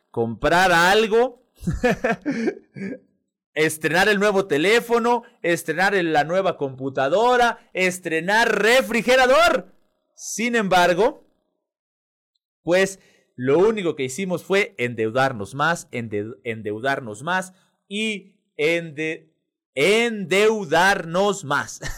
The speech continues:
<laughs> Hasta me trabé de tanta deuda y de tantos nervios de los créditos. Indudablemente va a llegar el momento en nuestra vida en el que tengamos que utilizar el crédito.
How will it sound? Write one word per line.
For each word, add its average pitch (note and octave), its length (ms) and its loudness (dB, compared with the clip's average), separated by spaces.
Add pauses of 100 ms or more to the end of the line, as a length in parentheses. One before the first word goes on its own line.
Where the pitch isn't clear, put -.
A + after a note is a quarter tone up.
(400)
<laughs> G3 520 -6
Hasta F3 500 0
me F3 140 0
trabé G#3+ 480 4 (280)
de C#3+ 160 0
tanta G3 920 0
deuda A3 600 4
y G3 60 4
de E3 100 0
tantos F#3 400 -2
nervios F3 440 -2
de F3+ 260 -2
los C3 240 -2
créditos. C3 460 -4 (1400)
Indudablemente C#4+ 840 0
va C#4 100 2
a - 20 4
llegar C4+ 240 2
el C4 80 0
momento A3 380 -4
en G#3 60 0
nuestra D3 320 -2
vida A3+ 180 0
en F#3 180 -2
el C#3 120 -4
que C3+ 100 -4
tengamos F#3+ 640 -2
que - 120 -2
utilizar F#3+ 580 0
el E3+ 140 -2
crédito. A#3 600 0